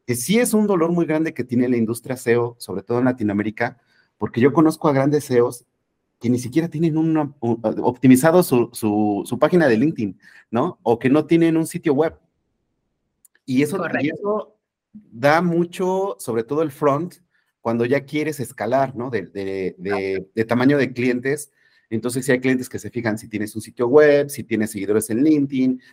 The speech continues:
Speaker 1: si tienes interacciones, etcétera, etcétera. Eh, tú acabas de, de, de hablar de LinkedIn como la red social profesional.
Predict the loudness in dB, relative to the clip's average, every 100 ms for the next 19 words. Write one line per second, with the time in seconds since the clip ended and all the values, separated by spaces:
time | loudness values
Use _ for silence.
0 | _ -8 -2 0 0 -2 -2 -2 -2 2
1 | 2 4 2 0 -6 -8 -4 -6 -6 -8
2 | -8 -8 _ _ _ _ 4 6 8 6
3 | 0 _ _ _ _ _ 2 4 4 4
4 | 6 4 2 -2 -2 0 0 -2 -4 -6
5 | -8 -12 _ -2 2 2 2 0 -2 -2
6 | -6 -4 -2 0 0 0 0 0 0 -2
7 | -2 -4 -4 -4 -6 -10 -10 -8 -8 -8